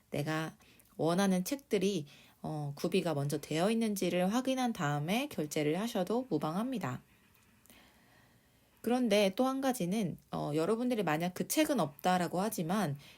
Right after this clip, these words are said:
그에 비슷한 종류들의 책을 다양하게 또 검색할 수가 있기 때문에 그런 점은, 네, 좋은 것 같아요. 내가 미처 생각하지 못했던 또 비슷한 분야의 책들을, 네, 살펴볼 수 있다라는 것, 이런 게 정말 좋고요.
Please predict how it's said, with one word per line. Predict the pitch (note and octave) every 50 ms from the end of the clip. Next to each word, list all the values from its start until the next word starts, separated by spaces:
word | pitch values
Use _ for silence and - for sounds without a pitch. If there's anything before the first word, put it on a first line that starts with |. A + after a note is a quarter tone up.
| _ _
그에 | - - A3 A#3+ A#3+
비슷한 | A#3 - F3 - - - A3+ G#3 G3
종류들의 | F#3+ - F3 E3+ F3+ F#3+ G#3+ G3 G3+ F#3+ F#3+ F#3+ F#3
책을 | - D#3 A3+ G#3+ A3 G#3+
다양하게 | - - D#3+ D#3+ F3 F#3 G3 F#3+ F3+ F3+ E3 D#3+ E3 D#3+ -
또 | - F3 F3+ G3 F#3 D#3 C#3 -
검색할 | - D#3 D3 C#3+ F#3+ F#3 - B3 B3
수가 | A#3+ - - A#3 G#3+ F#3
있기 | D3 C3+ - - D#3
때문에 | - G3+ G3 F3+ E3 E3 F3+ G#3+ A3 F#3 D3 C#3+ - - - - _ -
그런 | - F3+ F#3 G3 G3 F3
점은, | E3+ D3+ D3 D3 D#3+ G3+ A#3+ D4+ C4+ - - -
네, | - D3 C#3+ C#3+
좋은 | - - F3+ G3 A3
것 | G#3 A3
같아요. | F#3 C#3+ C#3 - - D3+ D3 D#3 F3+ F3+ - - - - - - - - _
내가 | - D#3 D#3 D#3+
미처 | D3+ D3+ D3+ - - F3+
생각하지 | - A#3 A#3+ A#3+ A#3+ - - A3 G#3+ G#3
못했던 | D#3+ D3+ C#3+ C#3+ - D#3+ D3+ - - A3 C4+ D4+ F#4 - - - - - - - - _ -
또 | A3+ A#3 A#3+ A#3+ B3 - - - - - -
비슷한 | - F#3 F#3+ - - - G3+ G3 F#3
분야의 | E3+ D#3+ D#3 D#3 D#3 D#3+ E3 F#3 F#3
책들을, | - - - - - F3 E3 G3+ A#3 C4+ D4+ D#4 - _ _ _ -
네, | D3 C#3+
살펴볼 | C#3+ - G#3 - B3+ G#3+ G3+ F#3+
수 | F#3+ - D3
있다라는 | C#3 - - E3+ E3 D#3 D3+ D3 C#3 C3
것, | C3 C3 C#3+ F3 A#3+ D4+ - _ - - - - - - - -
이런 | - D#3+ D#3+ E3
게 | E3 D#3
정말 | - D3+ D3+ D#3 D3+
좋고요. | D3+ - D3 - - - A3 A#3+ G#3+ D3+